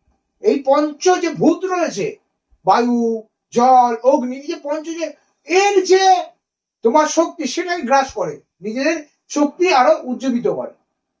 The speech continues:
ওনারা তাহলে খায় কি? ওনারা ওই পঞ্চভূত থেকেই খায়। তাহলে প্রসাদটা কেন দেয়া হয়? প্রসাদটা হলো ভক্তের ভক্তি রস,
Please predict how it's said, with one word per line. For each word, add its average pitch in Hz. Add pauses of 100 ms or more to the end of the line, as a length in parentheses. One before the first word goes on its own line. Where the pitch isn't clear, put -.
(360)
ওনারা 240
তাহলে 269
খায় 262
কি? 302 (320)
ওনারা 277
ওই 294
পঞ্চভূত 254
থেকেই 269
খায়। - (800)
তাহলে 254
প্রসাদটা 294
কেন 294
দেয়া 269
হয়? 277 (880)
প্রসাদটা 330
হলো 349
ভক্তের 247
ভক্তি 269
রস, 320